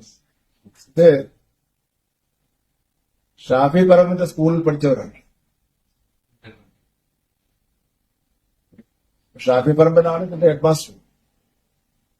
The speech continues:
അദ്ദേഹം ഒരൊറ്റ, ഒരൊറ്റ അക്ഷരം പോലും മിണ്ടാതെ നാട്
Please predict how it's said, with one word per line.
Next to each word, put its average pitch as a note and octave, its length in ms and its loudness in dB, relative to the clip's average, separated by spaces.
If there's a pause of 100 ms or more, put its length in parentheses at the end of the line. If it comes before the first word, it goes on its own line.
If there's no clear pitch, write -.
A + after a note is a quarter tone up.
(2500)
അദ്ദേഹം D#3+ 400 4 (360)
ഒരൊറ്റ, D3 300 -4 (100)
ഒരൊറ്റ D3+ 320 -2
അക്ഷരം E3+ 280 0
പോലും E3 200 6
മിണ്ടാതെ D3+ 460 -4 (380)
നാട് C#3 200 -2